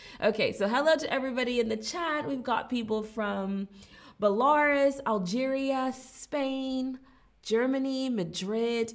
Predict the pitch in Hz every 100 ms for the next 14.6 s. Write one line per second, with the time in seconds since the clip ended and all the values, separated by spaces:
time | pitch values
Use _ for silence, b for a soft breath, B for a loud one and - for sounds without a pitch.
0 | - 156 151 165 196 220 226 233 240 269
1 | B B B 214 180 180 180 - 170 160
2 | 160 185 311 466 - B B B B 302
3 | 302 285 - - - 269 269 269 269 262
4 | - 294 285 294 262 262 262 262 - 285
5 | 269 269 269 262 262 262 - - 571 403
6 | 254 494 571 269 - - B B B 359
7 | 359 285 302 277 285 285 294 285 285 294
8 | 294 - 262 262 214 175 131 135 - 226
9 | 240 220 226 202 180 - 185 180 135 101
10 | 76 - - - 202 - - B B B
11 | - 302 190 - - B B - 269 269
12 | 262 - - - 523 - - 214 196 240
13 | - 320 339 247 240 233 240 - - 233
14 | 233 233 233 226 220 214